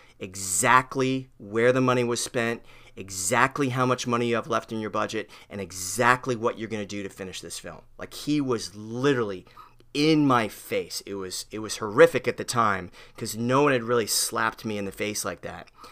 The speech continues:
And so I learned a very, very valuable lesson, and I wanna share some of that with you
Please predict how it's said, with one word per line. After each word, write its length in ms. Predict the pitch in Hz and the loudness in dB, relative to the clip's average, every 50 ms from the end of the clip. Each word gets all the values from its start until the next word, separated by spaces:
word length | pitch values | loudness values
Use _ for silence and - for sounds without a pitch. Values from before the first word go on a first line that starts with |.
| - - - - - - - _ | -20 -20 -20 -20 -20 -20 -14 _
And 680 | - 110 113 113 113 113 113 110 110 110 107 104 - - - _ _ - _ _ _ _ | -6 -4 -2 0 0 0 -2 -2 -2 -4 -6 -8 -10 -14 -16 _ _ -20 _ _ _ _
so 160 | - - 131 | -4 0 2
I 60 | 127 | 2
learned 280 | 123 127 147 160 165 147 | 4 4 4 4 4 4
a 40 | 139 | 2
very, 480 | 123 117 113 113 131 135 143 143 143 | -2 -4 -4 0 2 4 4 4 4
very 300 | 135 120 127 127 123 120 | 2 2 4 4 4 4
valuable 600 | 117 101 95 113 110 110 113 113 113 113 101 101 | 2 -2 -2 0 2 4 4 2 0 -2 -2 -2
lesson, 440 | 98 101 95 95 - - - - - - - - - | -2 -2 -2 -2 -4 -8 -10 -12 -20 -20 -20 -18 -12
and 100 | 107 104 | -10 -6
I 60 | 104 | -4
wanna 240 | 104 113 117 117 110 | 0 0 0 0 0
share 420 | - - - - - 123 123 127 | -2 -2 -2 0 4 4 4 4
some 220 | 120 - - 120 113 | 4 2 0 -2 -2
of 80 | 104 | -2
that 340 | 98 104 101 98 98 - _ _ _ _ _ _ _ _ _ - | -2 -2 -2 -2 -2 -6 _ _ _ _ _ _ _ _ _ -8
with 160 | 104 117 107 107 | -6 -6 -6 -6
you 600 | 113 113 143 180 233 208 143 113 98 98 107 117 | -8 -4 0 4 8 8 8 8 6 2 -4 -6